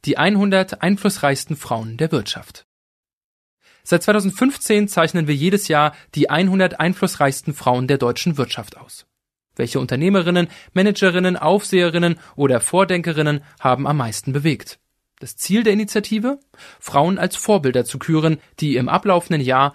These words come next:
einen Unterschied in der deutschen Wirtschaft gemacht haben. Mit Blick auf die Gleichberechtigung ging es in Deutschland zuletzt nur durchwachsen weiter.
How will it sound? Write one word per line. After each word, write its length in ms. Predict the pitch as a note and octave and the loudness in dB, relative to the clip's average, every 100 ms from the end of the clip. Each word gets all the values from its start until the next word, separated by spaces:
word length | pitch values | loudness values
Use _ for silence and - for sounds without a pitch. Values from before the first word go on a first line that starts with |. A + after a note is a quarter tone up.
| - | -6
einen 220 | D3 C3+ | -2 0
Unterschied 640 | - G#3+ G3+ C#3 - C3+ - | 2 2 2 -2 -2 -4 -2
in 80 | C3+ | -2
der 80 | |
deutschen 400 | C3+ C3 - D#3 | 0 0 0 -4
Wirtschaft 400 | A2+ - A2 - | -4 -8 -12 -8
gemacht 340 | D3+ C3+ - - | -6 -6 -8 -20
haben. 220 | - - _ _ _ _ _ _ _ _ - | -20 -20 _ _ _ _ _ _ _ _ -12
Mit 140 | B2 | -4
Blick 220 | D3+ - | 0 0
auf 140 | C3 - | 0 -2
die 100 | B2 | -4
Gleichberechtigung 800 | B2 D#3 F#3 F3 - F3+ F3+ F3 - - | -2 -2 0 -2 -2 0 0 0 -8 -4
ging 160 | F#3 F#3+ | 0 2
es 100 | F#3+ | 0
in 100 | E3 | 2
Deutschland 440 | E3+ - F#3+ F#3+ | 2 2 0 0
zuletzt 400 | F#3 E3+ E3+ - | 0 0 0 0
nur 120 | E3+ | 0
durchwachsen 540 | F3 D#3 D#3+ - B2 G#2+ | 0 -2 -2 -2 -8 -8
weiter. 380 | G#2 A#2 A#2 | -10 -8 -10